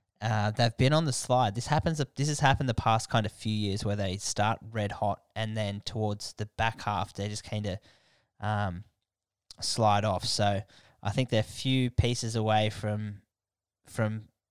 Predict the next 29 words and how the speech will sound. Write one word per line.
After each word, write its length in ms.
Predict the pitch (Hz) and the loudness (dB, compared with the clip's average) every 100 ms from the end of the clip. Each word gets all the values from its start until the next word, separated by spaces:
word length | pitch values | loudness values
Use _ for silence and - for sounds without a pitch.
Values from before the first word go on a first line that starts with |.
| 117 | _
winning. 320 | 135 139 147 | -4 -2 0
That 220 | - 156 139 | 4 4 4
being 140 | 127 | -2
said, 180 | 117 107 | -4 -4
they've 120 | 107 | -4
been 140 | 117 | -4
top 300 | 117 135 117 | -2 0 0
four 160 | 117 104 | -2 -4
the 40 | |
past 360 | - 110 104 - | -2 -2 -2 -4
few 100 | 104 | -6
years, 320 | 98 101 92 | -4 -4 -4
so 160 | - 101 | -4 -4
it's 140 | - | -4
not 100 | 107 | -4
like 180 | 107 107 | -4 -4
they're 140 | 95 | -8
fucking, 480 | 90 - 104 101 78 - _ _ _ _ _ _ | -8 -8 -10 -10 -14 -16 _ _ _ _ _ _
you 80 | 98 | -8
know, 160 | 85 113 - | -6 -6 -6
as 160 | 104 | -2
shit 220 | - 123 110 | 0 2 0
as 100 | 98 | -2
what 200 | 80 - | -6 -2
Brisbane 340 | 120 - 104 | -2 -2 -4
have 180 | 101 - | -6 -4
been. 240 | 101 123 - _ _ _ _ - | -4 -4 -6 _ _ _ _ -8
Um, 380 | 110 104 101 104 _ - | -4 -4 -4 -8 _ -6
but, 240 | 95 - | -4 -4